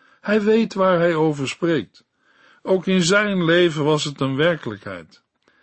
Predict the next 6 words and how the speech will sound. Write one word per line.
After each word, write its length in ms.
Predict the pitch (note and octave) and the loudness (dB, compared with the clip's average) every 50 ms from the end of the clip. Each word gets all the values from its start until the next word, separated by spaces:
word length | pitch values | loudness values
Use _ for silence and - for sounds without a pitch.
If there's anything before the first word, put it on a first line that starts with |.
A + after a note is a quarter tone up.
| _ _ _ _ _ | _ _ _ _ _
Hij 260 | _ - C#3 D#3 C#3+ | _ -2 0 0 0
kende 400 | - - F#3 F#3+ F#3 E3+ D#3+ D3+ | 0 0 0 0 0 -2 -2 -2
de 100 | C#3+ C#3+ | 0 -2
moeilijkheden 800 | C#3 D3+ E3 G3 G#3 G3+ F#3 F3+ E3 - E3 E3 E3+ E3+ E3 D#3+ | 0 0 0 2 2 2 2 0 0 0 0 0 2 2 0 0
en 180 | D3+ D3+ D3+ C#3+ | -2 -2 -2 -4
verdrukkingen 1000 | - - C#3 B2+ B2 B2 C#3 G3+ G#3+ F3+ - D3+ B2+ A2+ G#2 G#2+ B2+ D#3 E3+ - | -2 -2 -4 -4 -2 -2 -2 0 0 -2 -4 -6 -8 -6 -8 -8 -8 -8 -10 -10